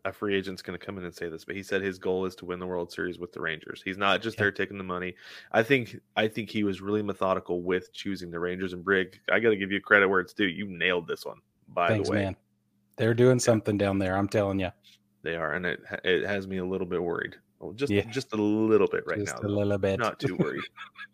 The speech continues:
Speaker 2: Yeah.
Speaker 1: Brig, you mentioned <clears throat> Xander Bogaerts going to the Padres. He signed for eleven years, two hundred eighty million dollars. They finally got somebody, finally landed a big
Speaker 2: Yeah.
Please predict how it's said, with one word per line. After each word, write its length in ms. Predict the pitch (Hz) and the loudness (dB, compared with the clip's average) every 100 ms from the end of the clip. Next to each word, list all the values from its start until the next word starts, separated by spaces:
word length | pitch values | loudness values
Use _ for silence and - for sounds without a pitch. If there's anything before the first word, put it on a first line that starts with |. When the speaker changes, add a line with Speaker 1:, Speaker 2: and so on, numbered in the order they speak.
| _ - - _ - | _ -20 -20 _ -8
Speaker 2:
Yeah. 80 | - - - _ - - | -8 -8 -20 _ -18 10
Speaker 1:
Brig, 180 | 143 135 | 12 12
you 120 | 156 | 12
mentioned 360 | 156 156 202 123 | 12 10 8 10
<clears throat> 40 | |
Xander 260 | 139 131 113 | 10 10 10
Bogaerts 500 | 123 123 110 110 - | 10 10 8 6 4
going 160 | 117 | 2
to 60 | 104 | 2
the 60 | 98 | 2
Padres. 480 | 107 104 101 95 120 | 4 4 4 0 0
He 80 | |
signed 320 | 123 117 107 104 | 0 2 2 4
for 120 | 104 | 4
eleven 380 | 101 104 107 110 | 6 6 4 2
years, 200 | 101 98 | -2 -2
two 180 | - 110 | -2 -2
hundred 240 | 104 95 98 | 0 -2 -2
eighty 260 | 98 101 | -4 -4
million 380 | 98 95 95 92 | -4 -2 -2 -2
dollars. 320 | 92 92 92 | -2 0 0
They 80 | 92 | -4
finally 480 | - _ 107 120 131 | -10 _ 2 4 4
got 300 | 110 92 82 | 4 4 4
somebody, 400 | 95 90 87 98 | -2 -4 -2 -2
finally 320 | - 101 120 | 0 0 0
landed 320 | 107 104 101 | 0 0 -2
a 20 | 87 | 0
big 200 | 101 | 0
Speaker 2:
Yeah. 60 | 98 | 0